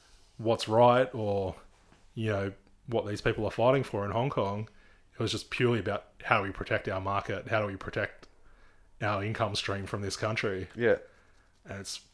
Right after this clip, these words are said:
Speaker 1: pretty grubby, man. Like, so, so sort of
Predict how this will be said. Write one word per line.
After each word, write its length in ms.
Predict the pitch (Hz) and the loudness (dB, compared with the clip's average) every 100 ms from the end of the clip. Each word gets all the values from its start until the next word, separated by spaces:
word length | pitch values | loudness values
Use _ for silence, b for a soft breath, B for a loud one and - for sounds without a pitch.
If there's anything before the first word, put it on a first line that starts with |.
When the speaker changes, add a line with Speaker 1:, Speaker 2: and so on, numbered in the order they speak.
| _ | _
Speaker 1:
pretty 440 | - - 175 151 127 | -10 4 8 8 6
grubby, 420 | 92 123 120 104 | 0 2 2 0
man. 280 | 98 101 104 | -6 -6 -4
Like, 160 | 104 - b b b b b b b - | -6 -8 b b b b b b b 4
so, 320 | 165 143 117 | 8 10 8
so 220 | - 135 107 | 2 2 4
sort 160 | 127 | 2
of 180 | 107 90 | 0 -2